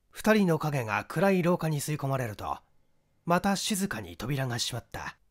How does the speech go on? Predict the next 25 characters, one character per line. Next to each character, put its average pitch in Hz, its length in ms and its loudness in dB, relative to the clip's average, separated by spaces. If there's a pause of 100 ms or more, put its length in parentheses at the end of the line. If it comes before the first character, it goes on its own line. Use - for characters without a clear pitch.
(1400)
私 117 320 -4
は 117 280 -2
闇 160 320 2
に 147 80 0
立 139 140 -4
っ - 100 -2
た 120 100 -4
ま 120 100 -4
ま、 113 260 -2 (580)
今 208 260 4
見 175 140 2
た 143 200 0
不 - 160 -4
思 214 80 0
議 208 100 2
な 190 120 2
光 180 220 -2
景 165 180 0
の 160 120 2
意 156 80 0
味 117 120 -4
を 92 80 -10
考 117 140 -6 (120)
え 87 80 -8
た。 - 260 -12